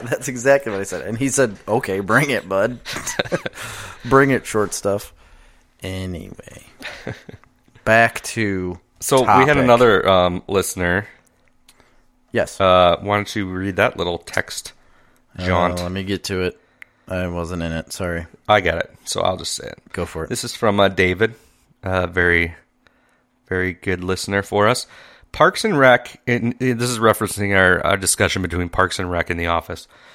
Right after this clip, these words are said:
Speaker 2: Parks and Rec is rewatchable for sure. About a year ago, I recorded every episode and re-, rewatched the whole series in about over a month. The thing is, I loved it, but I haven't been drawn back. I di-,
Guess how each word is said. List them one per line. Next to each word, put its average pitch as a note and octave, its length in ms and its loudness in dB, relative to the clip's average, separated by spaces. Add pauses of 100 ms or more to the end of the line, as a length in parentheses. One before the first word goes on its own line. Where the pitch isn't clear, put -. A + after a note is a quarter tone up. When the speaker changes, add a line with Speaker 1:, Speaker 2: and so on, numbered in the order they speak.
(180)
Speaker 2:
Parks A#2+ 240 2
and G2+ 160 0
Rec G2 240 4
is F2 200 -4
rewatchable F2+ 640 2
for F2 140 -2
sure. B2+ 420 2 (380)
About G2 220 2
a G2 60 -2
year A2+ 200 2
ago, F#2+ 200 4
I F#2 60 8
recorded F#2 460 0
every A#2+ 260 4
episode F#2+ 400 0
and F#2 140 -4
re-, G2 220 -2 (120)
rewatched G#2+ 500 2
the F#2+ 80 -4
whole G2 160 0
series F#2 420 0
in F#2 260 -6
about F#2+ 280 2
over F#2 240 0
a F2+ 40 -2
month. F#2 320 -6 (580)
The F#2 80 -8
thing D3 220 2
is, G#2+ 360 4 (260)
I F#2+ 80 2
loved G2 300 4
it, E2 280 2 (920)
but A2+ 100 4
I A#2+ 60 6
haven't C#3+ 240 2
been C3 140 4
drawn G#2+ 260 4
back. - 460 0 (280)
I F3+ 80 2
di-, G3 140 -6